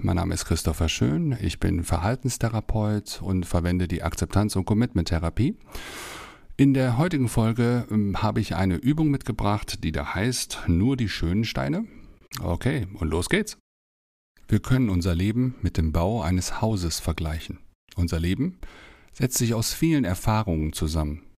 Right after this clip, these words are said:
Und für den Bau eines Hauses brauchen wir viele Ziegelsteine, wenn es groß genug werden soll, um darin gut zu leben. In unserem Leben gibt es Erfahrungen, die wir mögen, und solche, die wir nicht mögen.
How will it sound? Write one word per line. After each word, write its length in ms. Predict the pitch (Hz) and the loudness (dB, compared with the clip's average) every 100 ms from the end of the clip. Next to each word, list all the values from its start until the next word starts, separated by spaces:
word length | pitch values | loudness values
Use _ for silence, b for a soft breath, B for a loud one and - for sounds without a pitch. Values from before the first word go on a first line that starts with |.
| - | -4
Und 140 | 87 | 0
für 100 | - | 2
den 160 | 82 76 | 2 2
Bau 240 | 80 113 | 2 2
eines 260 | 80 80 - | 0 -2 0
Hauses 360 | 85 110 127 127 | 0 0 0 -2
brauchen 380 | - 82 90 90 | 0 0 2 0
wir 80 | |
viele 600 | 82 - 101 110 104 101 | -2 -2 2 2 2 -2
Ziegelsteine, 720 | - - 78 71 - 69 76 - - | -4 -6 -4 -4 -4 -4 -4 -10 -4
wenn 140 | 87 | -2
es 140 | 85 - | 0 0
groß 260 | 123 143 | 0 0
genug 260 | - 76 - | -2 -4 -2
werden 240 | 78 78 | -4 -2
soll, 300 | 78 82 110 - B B B B | -2 0 -2 -6 B B B B
um 160 | 95 | 0
darin 300 | 92 87 87 | 2 2 0
gut 400 | - 107 120 - - - | 0 0 0 -6 -14 -10
zu 160 | - 107 | -2 0
leben. 380 | 71 69 69 - - _ _ _ _ b b - | 0 -4 -10 -14 -20 _ _ _ _ b b -8
In 140 | 92 92 | -4 2
unserem 320 | 127 110 85 | 2 4 2
Leben 360 | 82 92 135 131 - | 2 2 -2 -4 -8
gibt 180 | - - | -8 -4
es 100 | - | -4
Erfahrungen, 680 | - - 87 101 95 92 87 | -4 0 0 2 0 0 -2
die 160 | 82 | -2
wir 80 | 80 | 0
mögen, 460 | 80 92 95 95 - B B B B _ - | 2 0 0 -4 -6 B B B B _ -6
und 120 | 120 117 | 0 2
solche, 320 | 131 139 127 | 2 0 0
die 140 | 117 | 2
wir 80 | 107 | 2
nicht 260 | 87 - - | 2 -2 -6
mögen. 340 | 76 - | -8 -8